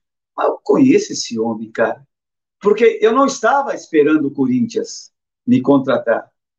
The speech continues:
Quem estava interessado em me contratar era o Internacional de Porto Alegre,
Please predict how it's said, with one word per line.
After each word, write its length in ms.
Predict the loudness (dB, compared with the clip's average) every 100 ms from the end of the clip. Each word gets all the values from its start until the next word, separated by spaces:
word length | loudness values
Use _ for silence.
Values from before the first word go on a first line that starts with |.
| _ _ _ 0
Quem 220 | 0 2
estava 460 | 0 0 2 0 -2
interessado 880 | -4 0 2 2 0 -2 0 0 -2
em 80 | -6
me 140 | -6
contratar 760 | -4 -2 -2 -2 0 0 0 0
era 220 | 2 2
o 100 | 0
Internacional 880 | -2 -4 -2 -2 -2 -2 -2 0 0
de 120 | -2
Porto 420 | -4 0 0 -2 -6
Alegre, 460 | -4 -8 -16 _